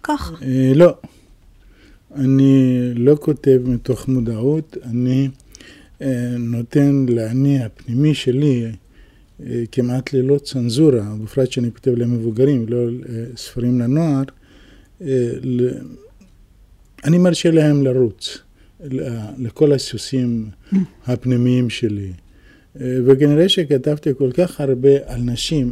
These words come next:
Speaker 2: אפילו בגוף ראשון, כמו בחצוץ רבא ואדי, או בגוף שלישי על ויקטוריה, וכמעט בכל הרומנים האישה היא דמות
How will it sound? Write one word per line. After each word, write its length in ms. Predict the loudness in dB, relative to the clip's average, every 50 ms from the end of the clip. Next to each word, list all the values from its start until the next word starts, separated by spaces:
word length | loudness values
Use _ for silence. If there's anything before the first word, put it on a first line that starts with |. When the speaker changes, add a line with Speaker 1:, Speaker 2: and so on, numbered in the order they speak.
| -6
Speaker 2:
אפילו 280 | -10 -8 -4 -2 0 0
בגוף 600 | 0 0 -2 0 2 2 2 0 -2 -6 -12 -10
ראשון, 560 | -8 -4 -2 -2 -2 -2 -2 -2 0 0 -2
כמו 240 | -2 -4 -4 -4 -4
בחצוץ 460 | -6 -8 -8 -10 -10 -10 -12 -10 -8
רבא 240 | -8 -8 -8 -8 -8 -4
ואדי, 400 | -2 -2 -2 0 0 -2 -2 -4 -6 -10 -20 -20 -20 -20 -20 -20 -20 _ _
או 220 | -12 -10 -8 -8 -8
בגוף 440 | -8 -10 -10 -6 -4 -4 -4 -4 -6
שלישי 520 | -8 -8 -6 -6 -6 -6 -6 -4 -2 0 0
על 380 | 0 -2 -6 -8 -6 -6 -6 -6 -6
ויקטוריה, 760 | -8 -8 -10 -6 0 2 2 4 4 4 2 2 0 -4 -8 -12 -18 -20 -20 -20 _ _ _ -16 -14 -12 -10 -6 -4
וכמעט 960 | 0 0 2 2 0 0 -2 -4 -6 -8 -8 -6 -4 -4 -4 -4 -4 -4 -6
בכל 260 | -4 -2 -2 0 0
הרומנים 720 | -2 -2 -2 0 0 0 0 0 -2 -2 -2 -2 -2 -2
האישה 420 | -4 -6 -6 -8 -8 -8 -8 -6 -4
היא 200 | -2 -2 -2 -2
דמות 340 | -4 -4 -4 -4 -4 -6